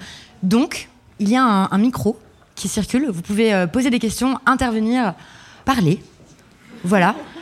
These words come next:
Euh, et nous poser des, des questions, euh, à nous deux sur, euh, ce que vous voulez. D'ailleurs, si on veut pas répondre, on répondra pas. Mais enfin,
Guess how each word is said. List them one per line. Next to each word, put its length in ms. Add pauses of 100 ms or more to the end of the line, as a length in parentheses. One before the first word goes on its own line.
(220)
Euh, 240
et 80
nous 100
poser 260
des, 420
des 180
questions, 440
euh, 120
à 120
nous 140
deux 140
sur, 240
euh, 320
ce 160 (240)
que 100
vous 80
voulez. 220
D'ailleurs, 240
si 80
on 60
veut 100
pas 80
répondre, 280
on 60
répondra 300
pas. 160
Mais 60
enfin, 260